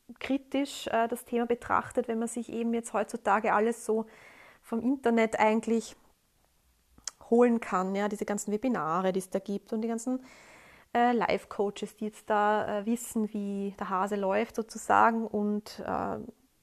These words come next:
ich sag, sehr tolle Menschen, sehr tolle, wertvolle Inhalte, die man sich da rausnehmen kann, aber es gibt halt auch die, ja, wo, wo man immer,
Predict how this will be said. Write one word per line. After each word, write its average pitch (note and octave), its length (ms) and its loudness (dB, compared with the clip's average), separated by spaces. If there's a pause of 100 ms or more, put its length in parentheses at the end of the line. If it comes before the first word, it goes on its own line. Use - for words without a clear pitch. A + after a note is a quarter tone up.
ich - 140 -12
sag, A#3 100 0
sehr G3+ 240 4
tolle G#3 500 10
Menschen, B3 560 -2
sehr G#3+ 220 -8
tolle, A#3 400 4
wertvolle B3 560 0
Inhalte, A#3 460 -2
die A3+ 60 -2
man A#3 120 0
sich A#3 140 -12
da A#3+ 80 -2
rausnehmen A3+ 540 -2
kann, G#3+ 260 -4
aber A3 140 -2
es A3+ 120 -6
gibt A3+ 220 -6
halt A#3+ 100 0
auch A#3+ 140 2
die, C4 300 -4 (840)
ja, A#3+ 380 8 (260)
wo, A#3 400 -6 (460)
wo B3 60 2
man B3+ 140 4
immer, F4 440 4